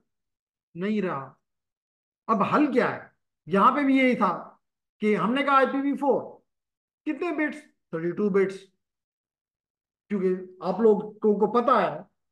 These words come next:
कि अगर मिसाल के तौर पे आपके पास three bits हो, अनीस, how many possible, how many combinations are possible? एट, टू power थ्री, एट। अगर फ़ोर हैं तो सिक्सटीन,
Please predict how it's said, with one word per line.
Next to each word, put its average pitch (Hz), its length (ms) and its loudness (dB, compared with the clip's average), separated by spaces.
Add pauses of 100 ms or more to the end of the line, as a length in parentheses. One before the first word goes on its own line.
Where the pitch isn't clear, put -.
(200)
कि 220 60 2
अगर 240 300 2
मिसाल 254 320 4
के 233 100 -6
तौर 247 140 0
पे 269 60 2
आपके 254 200 2
पास 262 220 -4
three 320 140 2
bits 254 280 -6
हो, 233 60 -4
अनीस, 208 460 -4 (520)
how 196 140 -2
many 262 240 -4 (220)
possible, 240 480 -4
how 240 240 2
many 262 320 -2
combinations 240 560 -2
are 254 100 0
possible? 240 420 -4 (1500)
एट, 196 520 0
टू 202 80 -6
power 202 360 -2
थ्री, 208 140 -4 (140)
एट। 196 280 0 (960)
अगर 220 180 -2
फ़ोर 269 320 2
हैं 233 260 -6
तो 175 80 -10
सिक्सटीन, 214 720 -6